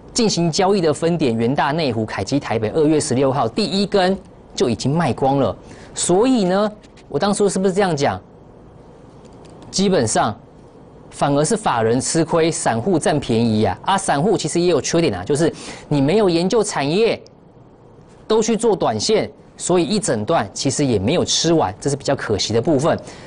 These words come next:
那现在持有相关的基本上都是法人，所以不用担心它死掉了没有，还没有。啊，当初我们在跟你讲这个族群的时候，是从起涨点就开始跟你讲啊，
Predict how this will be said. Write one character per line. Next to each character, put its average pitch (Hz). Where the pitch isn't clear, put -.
那 208
现 208
在 190
持 160
有 135
相 165
关 165
的 135
基 147
本 120
上 123
都 131
是 147
法 98
人， 90
所 160
以 -
不 135
用 160
担 147
心 143
它 160
死 -
掉 147
了 127
没 113
有， 104
还 127
没 147
有。 117
啊， 156
当 160
初 160
我 139
们 117
在 143
跟 143
你 143
讲 127
这 131
个 127
族 113
群 113
的 107
时 104
候， 113
是 -
从 120
起 -
涨 143
点 120
就 110
开 120
始 107
跟 104
你 110
讲 101
啊， 151